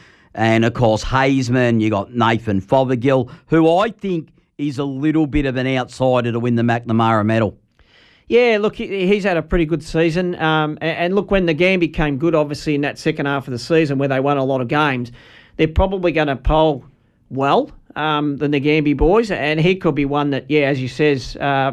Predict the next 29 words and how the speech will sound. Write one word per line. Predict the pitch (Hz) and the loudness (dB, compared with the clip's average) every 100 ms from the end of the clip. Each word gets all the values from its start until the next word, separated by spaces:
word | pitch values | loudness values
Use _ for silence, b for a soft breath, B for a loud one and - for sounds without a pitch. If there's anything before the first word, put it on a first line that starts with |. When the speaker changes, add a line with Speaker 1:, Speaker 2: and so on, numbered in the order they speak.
| - | -2
Speaker 2:
polls | - 151 135 | 0 2 0
pretty | 156 139 | -2 0
well. | 127 143 127 | 2 2 2
I | 131 | 0
mean, | 139 139 | 0 0
and | 139 | 0
then | 143 131 | 0 2
Blake | 165 180 175 - _ | 2 2 0 -14 _
Fothergill, | - 165 165 147 143 123 b b b b b - | -4 -2 0 0 0 -2 b b b b b -4
uh, | 135 131 | 0 0
has | 127 135 | 0 -2
come | - 156 131 | -2 -2 2
back | 151 151 | 0 0
into | 147 | -2
the | 135 | -4
side | 127 151 143 135 | -4 0 0 2
late | 143 143 | -2 -2
in | |
the | 135 | -6
season, | - 151 156 151 135 | -2 0 2 2 0
and | 143 | 0
that's | 160 - - _ _ - | -2 -4 -20 _ _ -2
even | 156 147 131 | 0 0 -2
given | 156 143 | 0 0
them | 135 | 0
another, | 127 147 151 143 - b b b b - | 0 0 2 0 -4 b b b b -4
uh, | 139 139 135 127 - _ _ _ | 0 0 0 -2 -6 _ _ _
you | 147 | -2
know, | 127 135 | 0 -2